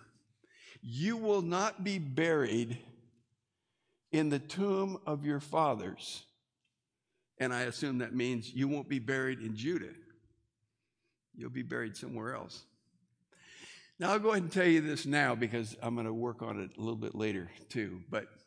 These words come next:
where you're buried and how you're buried counted a lot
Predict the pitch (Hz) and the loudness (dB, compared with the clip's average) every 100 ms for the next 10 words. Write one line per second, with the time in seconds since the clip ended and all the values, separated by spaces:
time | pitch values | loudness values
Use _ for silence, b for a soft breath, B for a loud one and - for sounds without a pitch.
0 | _ _ b b b b b b b _ | _ _ b b b b b b b _
1 | _ _ - 113 147 208 233 208 156 139 | _ _ -10 -2 4 4 4 4 4 4
2 | 135 107 107 113 B B B B B _ | 4 2 -2 -4 B B B B B _
3 | - 107 - 165 160 156 135 117 101 101 | -4 -4 -4 -4 -2 -2 -2 -4 -2 0
4 | 95 95 90 - _ _ _ _ _ _ | 0 -2 -6 -12 _ _ _ _ _ _
5 | _ _ - 131 127 123 113 - - 90 | _ _ -10 -4 -2 -2 -6 -8 -6 -4
6 | 95 95 - - - | -4 -6 -8 -14 -20